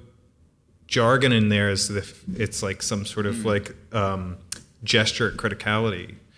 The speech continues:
Speaker 1: Or, or, or, uh, Lisa Holzer's,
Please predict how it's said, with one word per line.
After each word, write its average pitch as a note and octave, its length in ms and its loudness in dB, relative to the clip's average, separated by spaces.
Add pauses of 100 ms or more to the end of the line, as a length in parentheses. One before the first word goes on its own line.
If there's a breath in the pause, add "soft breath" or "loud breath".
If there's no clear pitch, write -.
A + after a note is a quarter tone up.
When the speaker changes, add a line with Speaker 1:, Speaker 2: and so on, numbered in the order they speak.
(120 soft breath)
Speaker 1:
Or, B2 240 6
or, B2 300 4
or, A#2 400 2
uh, G#2+ 440 2 (500)
Lisa B2 340 2
Holzer's, C#3+ 840 2